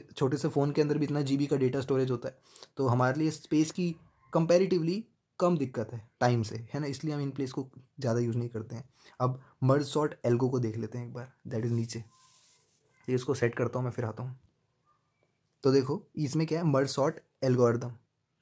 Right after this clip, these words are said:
है ना? और मर्ज सॉर्ट लिखा एआईजे, अगर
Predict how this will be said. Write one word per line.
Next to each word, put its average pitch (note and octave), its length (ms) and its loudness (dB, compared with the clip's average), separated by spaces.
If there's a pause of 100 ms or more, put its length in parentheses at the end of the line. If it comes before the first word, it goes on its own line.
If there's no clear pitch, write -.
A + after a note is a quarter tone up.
(640)
है B2+ 80 -6
ना? C3+ 120 -12 (320)
और B2 300 2 (100)
मर्ज C#3 260 4
सॉर्ट D#3 220 0
लिखा D3 200 -2 (120)
एआईजे, C3 1300 -2 (500)
अगर F3 240 -4